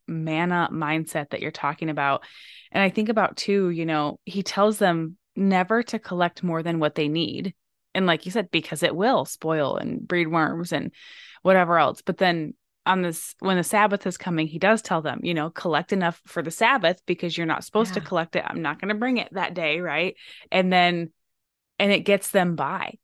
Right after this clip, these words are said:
Speaker 1: with exactly what they need. So super, super powerful. You mentioned, uh, in this about some of the science behind it. Like, what does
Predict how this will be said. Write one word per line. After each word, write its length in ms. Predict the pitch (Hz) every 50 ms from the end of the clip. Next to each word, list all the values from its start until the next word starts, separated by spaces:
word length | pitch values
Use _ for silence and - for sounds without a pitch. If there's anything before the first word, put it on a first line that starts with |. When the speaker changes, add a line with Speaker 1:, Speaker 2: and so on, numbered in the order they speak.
| _
Speaker 1:
with 200 | - - 185 170 -
exactly 540 | - 180 170 160 175 151 156 - - 170 160
what 160 | 156 151 -
they 140 | - 147 143
need. 300 | 147 143 135 135 143 -
So 340 | - 170 151 143 151 147 - _ _ -
super, 420 | - - - 226 233 - 302 302
super 400 | 269 - - 220 214 - - 196
powerful. 760 | 185 - 170 165 160 170 175 170 - - 151 135 131 139 156 -
You 220 | - 180 185 190
mentioned, 640 | 180 175 180 208 202 - 240 220 202 190 185 180 170 _ - - - - - - - - _ -
uh, 340 | - 185 170 165 160 156 151 - _ -
in 180 | - 185 208 220
this 220 | 214 180 160 -
about 260 | - 165 156 - - -
some 140 | - 190
of 60 | 196 175
the 100 | 190 175
science 460 | - - 160 139 160 202 208 180 -
behind 420 | - 160 156 156 147 143 151 -
it. 120 | - - -
Like, 240 | 170 165 160 -
what 180 | - 170 165 170
does 420 | 202 254 269 269 240 208 - -